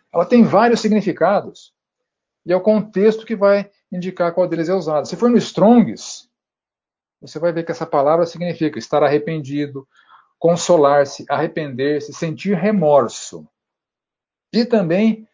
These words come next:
significa estar sentido, ter pena, ter compaixão, lamentar, sofrer, pesar, ter compaixão. Então,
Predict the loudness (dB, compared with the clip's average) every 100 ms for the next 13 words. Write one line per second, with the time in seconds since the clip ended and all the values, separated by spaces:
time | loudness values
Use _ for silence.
0 | _ -10 -4 -4 -2 -4 -4 -8 -4 -2
1 | 0 -2 -4 -4 -4 -2 -2 -4 -10 _
2 | _ _ _ _ -2 0 0 -4 -2 -2
3 | -2 -2 0 -2 2 2 0 -6 -4 -4
4 | -8 -14 _ 0 2 4 2 -2 -2 0
5 | 2 0 -4 _ _ _ -8 -2 -2 -2
6 | -2 -2 -2 -6 _ _ _ _ -4 -2
7 | 0 0 -2 -8 _ _ _ -20 -20 _
8 | _ _ _ _ -20 -20 -14 -6 -2 -2
9 | 0 -2 -2 -6 -6 -6 -8 -18 -20 -12
10 | -10 -10